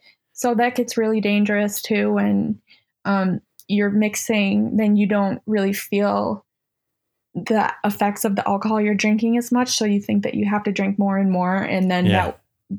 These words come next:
Speaker 1: definitely can lead to overdose. And I was doing that.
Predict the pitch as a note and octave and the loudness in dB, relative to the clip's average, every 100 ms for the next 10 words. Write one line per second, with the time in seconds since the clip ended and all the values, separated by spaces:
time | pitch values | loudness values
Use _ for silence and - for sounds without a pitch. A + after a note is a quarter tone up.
0 | - F#3 - G3 F3 G3+ F#3+ F#3+ G#3 G3+ | -4 -4 0 -2 0 0 0 -2 -2 -2
1 | F#3+ F#3+ F#3+ F#3 G3+ G3+ G#3+ A3 C#4 C#4 | -2 -2 0 -2 -2 0 0 2 0 0
2 | B3+ B3+ B3 F3 F3 | 0 2 2 0 -4